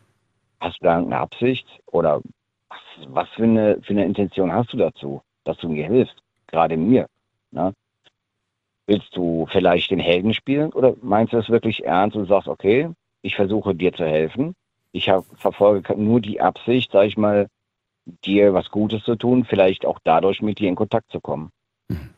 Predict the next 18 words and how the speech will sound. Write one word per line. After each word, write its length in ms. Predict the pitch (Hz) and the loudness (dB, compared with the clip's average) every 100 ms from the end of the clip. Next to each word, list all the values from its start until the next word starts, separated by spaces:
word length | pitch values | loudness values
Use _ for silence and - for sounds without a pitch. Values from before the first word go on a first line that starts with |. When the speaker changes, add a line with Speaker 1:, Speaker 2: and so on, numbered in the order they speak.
| _ _ _ _ _ | _ _ _ _ _
Speaker 1:
Das 160 | - - | -6 2
wäre 180 | 113 113 | 4 4
schon 120 | 98 | 0
mal 60 | 85 | -2
ein 40 | |
Anfang. 340 | 110 - 76 - _ - _ - | -2 -2 -6 -10 _ -20 _ -6
Speaker 2:
Aber 200 | - 127 | 0 2
so 200 | 127 131 | 2 2
weit 180 | 139 120 | 2 2
ist 80 | 127 | 2
es 160 | 120 | 2
noch 160 | 113 107 | 2 4
nicht, 280 | 117 110 - | 2 2 -2
dass 140 | 95 | -2
du 100 | - | -2
dann 220 | 101 95 | 0 0
sofort, 560 | 90 85 98 90 - - - | 0 -4 -2 -4 -4 -16 -12
ähm, 600 | 87 87 87 85 85 92 | -8 -6 -6 -6 -10 -14